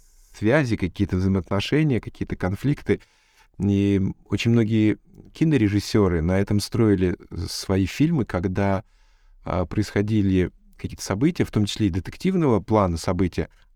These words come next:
а в конце фильма мы так и не узнавали, что произошло, кто был преступник, потому что режиссеру важно было другое, ему важно было показать, как герои действуют в той или иной ситуации, какие между ними возникают связи, и,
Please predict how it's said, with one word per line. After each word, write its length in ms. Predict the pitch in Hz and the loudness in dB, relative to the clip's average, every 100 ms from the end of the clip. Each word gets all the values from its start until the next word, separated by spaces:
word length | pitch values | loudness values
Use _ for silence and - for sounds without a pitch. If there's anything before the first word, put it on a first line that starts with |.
| - | -8
а 280 | 92 92 92 | -2 -2 -2
в 80 | - | -2
конце 280 | 104 - | -2 -2
фильма 340 | 107 139 135 104 | -2 0 0 0
мы 120 | 101 | 0
так 220 | 104 101 | -2 -2
и 20 | |
не 100 | 110 | 0
узнавали, 460 | 107 120 151 143 78 | 0 0 0 0 0
что 340 | - - 95 | -4 -2 -2
произошло, 520 | 78 80 76 82 - 80 | 0 -2 -2 -4 -4 -6
кто 240 | - 107 | 0 0
был 240 | 82 76 - - _ _ - | 2 -2 -4 -20 _ _ -8
преступник, 640 | 90 - 113 - 78 - - - - | -8 -2 -2 -2 -6 -8 -14 -18 -10
потому 300 | - 95 101 | -4 0 0
что 360 | - - 104 - _ _ - | 0 0 0 -2 _ _ -8
режиссеру 500 | 92 98 98 135 104 | -2 -2 2 2 4
важно 280 | 117 113 101 | 0 0 0
было 240 | 101 104 | 2 2
другое, 460 | 92 101 120 104 80 | 2 2 4 4 2
ему 200 | 87 98 | 0 2
важно 260 | 104 98 95 | 2 0 0
было 160 | 92 | 0
показать, 380 | 85 - 95 135 | -2 -4 -2 -2
как 340 | - 110 104 - _ _ - - - | 0 -2 -2 -14 _ _ -20 -20 -2
герои 320 | 101 123 127 | 2 4 4
действуют 540 | 87 113 110 - 90 - | 2 0 0 -2 -4 -4
в 120 | - | -2
той 160 | 101 | 0
или 100 | 92 | 2
иной 160 | 95 90 | 0 -2
ситуации, 560 | - 110 135 165 123 101 - - - | -2 0 0 0 -6 -6 -10 -18 -10
какие 260 | - 104 | -4 0
между 220 | 95 95 | 0 0
ними 160 | 104 95 | 2 2
возникают 500 | 87 98 92 92 85 | 0 -2 0 0 -2
связи, 420 | - 101 87 95 | 0 2 2 0
и, 480 | 87 87 87 90 | -2 0 0 0